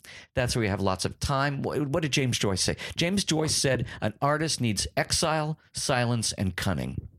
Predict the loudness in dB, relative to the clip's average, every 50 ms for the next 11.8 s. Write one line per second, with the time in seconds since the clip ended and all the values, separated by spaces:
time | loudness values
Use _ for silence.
0 | -8 -8 -10 -16 _ _ -10 -8 -8 -8 -10 -4 -2 0 2 2 2 2 0 0
1 | 0 0 0 -2 0 -2 -2 -2 0 0 0 2 2 0 0 2 2 2 4 4
2 | 2 2 2 0 0 0 -2 -2 -2 -2 -4 -2 0 0 0 2 0 0 0 0
3 | 0 0 0 -2 -4 -6 -6 -4 -4 -4 -2 -2 -2 -2 -4 -8 -12 -8 -2 0
4 | 2 2 2 2 2 0 0 -2 -2 -2 -2 0 0 0 0 2 0 0 0 0
5 | 0 0 0 0 0 0 0 0 -2 -2 0 0 0 -2 0 -2 -2 -2 -2 -2
6 | 0 0 0 0 0 -2 -6 -10 -4 -4 -2 -2 0 0 2 2 2 2 0 2
7 | 2 2 4 4 4 4 2 2 0 -6 -12 -6 -2 -2 0 0 0 0 2 2
8 | 2 2 2 2 2 2 2 2 2 2 2 2 2 0 -2 -4 -10 -12 -4 -2
9 | 0 0 2 2 0 -2 -4 -6 -2 -2 -2 0 0 -2 -2 0 0 -2 0 2
10 | 2 2 2 0 0 -2 -4 -4 -2 -2 0 0 0 0 0 -2 -4 -10 -12 -10
11 | -6 -2 -2 0 0 -2 -2 -4 -2 -2 0 0 2 0 0 -2